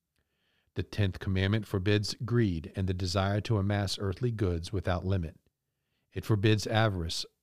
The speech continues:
arising from a passion for riches and their attendant power. It also forbids the desire to commit injustice by harming our neighbor in his temporal goods. When the law says, "You shall not covet," these words mean that we should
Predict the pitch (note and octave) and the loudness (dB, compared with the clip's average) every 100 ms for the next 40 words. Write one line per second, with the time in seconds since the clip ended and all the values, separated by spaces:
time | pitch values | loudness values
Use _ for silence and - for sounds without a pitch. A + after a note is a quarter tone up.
0 | _ G2 F2+ F#2 G2 G#2+ G2 G#2 F#2+ - | _ -4 -2 0 0 0 0 -2 -2 0
1 | A2+ A2 F2+ E2+ F2+ F2+ F#2 A#2 - D2+ | 0 0 -2 -4 -6 -6 0 0 0 -6
2 | - - _ _ _ _ _ G#2 G2 F#2 | -8 -10 _ _ _ _ _ -2 2 0
3 | E2 F#2+ F2+ F#2 - F#2+ E2 - _ _ | 0 -2 -2 -4 -6 -4 -6 -8 _ _
4 | _ _ _ _ _ _ G2 G2+ A2+ - | _ _ _ _ _ _ 0 4 4 4
5 | A#2+ C3+ A#2 A2 A2 - A#2+ A#2+ G#2+ F#2 | 4 2 4 2 2 -2 -2 0 2 2
6 | E2+ F2 - G2+ - F#2+ G#2+ B2 _ _ | 0 -2 -4 -4 -2 0 0 0 _ _
7 | _ _ G2 G2 B2 A2 - F2 - E2+ | _ _ -4 0 0 0 -4 -6 -4 -4
8 | E2+ F#2 G2+ G#2 G2+ G2+ F#2+ D2 - _ | -4 -2 0 2 2 2 0 -4 -12 _
9 | _ _ G#2 F2+ F2+ - F#2 G2 F#2+ F2 | _ _ -4 -2 -2 -2 -4 0 0 0
10 | F2+ D2 - - - _ _ _ _ _ | -2 -4 -8 -10 -12 _ _ _ _ _
11 | _ _ _ - A#2 G#2+ G#2+ D3 C#3+ A2+ | _ _ _ -4 2 4 4 4 2 0
12 | F#2 F#2 F#2+ - G2+ G2+ - - G2+ D#2 | 0 0 -2 0 0 0 -2 -2 -2 -2
13 | - - _ _ - C#3+ C3+ D3 C3+ A2+ | -10 -18 _ _ -4 -2 2 2 2 2
14 | C3 G#2+ G2 G2 G#2 G2+ G#2 G2 | 4 4 2 2 0 0 0 -2